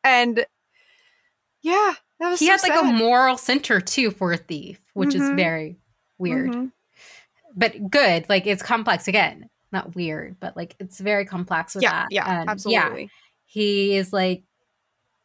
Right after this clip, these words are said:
Speaker 2: I think they went past that line when she broke them out of jail and they're just, like, doing this one last thing. And yeah, she
Speaker 1: Mm-hmm.
Speaker 2: didn't kill her mother, but she is now Cruella hundred percent, twenty-four seven.
Speaker 1: Mm-hmm.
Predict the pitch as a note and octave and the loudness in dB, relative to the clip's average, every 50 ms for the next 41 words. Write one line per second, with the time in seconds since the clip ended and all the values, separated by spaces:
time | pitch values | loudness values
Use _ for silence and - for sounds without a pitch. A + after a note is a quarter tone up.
0 | _ _ _ _ _ _ _ _ _ - G3 G#3 G3+ G#3+ G3+ F#3+ A#3 A3 G3+ A3 | _ _ _ _ _ _ _ _ _ -4 -2 -2 0 -2 -2 0 2 2 2 0
1 | G3+ F#3+ - G3 G3 F#3+ - - G3+ E3+ F#3 F#3 F#3 G3 G#3 G3+ G3 F#3 F3 F3 | 0 -2 0 0 0 0 2 0 0 0 2 2 2 2 2 2 0 0 -2 -2
2 | F3 E3+ - - - F#3 - F#3 F#3 F#3 - G3 G3 G3 G3 G3+ G3+ F#3+ C#4 D#4 | -4 -8 -8 -6 -6 -4 -2 -2 -2 -2 -2 0 0 0 2 0 0 -2 0 2
3 | D#4 B3 F#3 E3 D#3+ D#3+ E3 E3 E3+ E3+ F3 E3+ E3+ D#3+ F3 F3+ F3 - F3+ F3 | 2 2 2 2 0 0 -4 -4 -6 -6 -4 -4 -6 -6 -6 -8 -8 -6 -6 -6
4 | F3+ F3+ - F#3 F#3 F#3 F#3 F#3 F#3 F#3 - F#3+ F#3 F#3+ G3 F#3+ G3+ F#3+ - - | -6 -6 -4 -2 -2 0 0 0 -2 -4 -4 -4 -4 -4 -2 -2 -4 -6 -6 -8
5 | C4 B3+ A3+ F#3 E3 D#3 - E3+ - - F3 E3+ E3+ F3+ G3+ A3+ A3 G#3 A3 G#3+ | -6 -4 -4 -4 -4 -6 -10 -12 -12 -10 -8 -6 -4 -2 0 0 0 0 0 -2
6 | G#3 F#3+ G3+ G3 G3 - _ - - A3 G3+ G3+ F#3+ G3 F3 E3+ F3 F#3+ G#3 G#3+ | -4 -2 -4 -4 -4 -6 _ -10 -4 -4 -2 0 0 0 0 2 2 0 2 0
7 | F3+ E3 F3 F3+ - - D3+ D3+ D#3+ - - _ _ _ _ _ _ - - - | 0 0 -2 -4 -4 -4 -4 -4 -4 -6 -8 _ _ _ _ _ _ -6 -2 0
8 | B3 A#3+ A#3 A#3 F#3+ F#3+ G#3 G#3 G3+ G3 G3 G3 G3 - - G#3 G3 G3 A#3+ C4 | 2 4 4 4 4 4 4 4 4 4 4 2 0 -4 -2 0 2 2 4 4
9 | A3 F3 F3 F3 F3 E3+ - - - G3 F#3 F#3 F#3 F#3 F3+ - F#3+ F3+ - - | 2 2 2 2 0 -2 -4 -6 -4 0 0 0 0 -2 -4 -4 -6 -6 -2 0
10 | A#3 G3+ F3+ E3+ - - _ - - G3 F3+ F3+ F3+ F#3+ F3 F3+ F3+ - G#3 A3+ | 0 0 0 -2 -6 -10 _ -6 -2 0 0 0 0 -2 -2 -4 0 0 0 0
11 | G#3+ E3+ D#3+ - - - | 0 -2 -4 -6 -8 -12